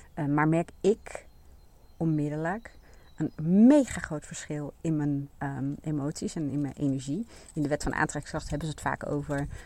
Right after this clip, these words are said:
ehm, frequentie of hoge energie. Ehm, trillingsfrequentie, maar dat betekent eigenlijk gewoon dat je je fijner voelt en dat je emoties,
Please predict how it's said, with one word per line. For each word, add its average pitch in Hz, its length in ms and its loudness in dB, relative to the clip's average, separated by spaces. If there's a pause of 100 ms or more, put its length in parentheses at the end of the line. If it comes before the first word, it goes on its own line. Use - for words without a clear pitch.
(260)
ehm, 139 540 -2 (340)
frequentie 175 1080 2 (840)
of - 240 -6
hoge 175 460 4
energie. 170 680 2 (760)
Ehm, 160 500 2
trillingsfrequentie, 170 1200 -2
maar 160 120 -2
dat 160 100 0
betekent 156 300 -2
eigenlijk 156 340 -6
gewoon 151 220 -2
dat 151 160 -4
je 147 100 -6
je 135 140 -6 (240)
fijner 269 400 -2
voelt - 360 -6
en 143 100 -2
dat - 160 -6
je 78 140 -6 (600)
emoties, 170 760 0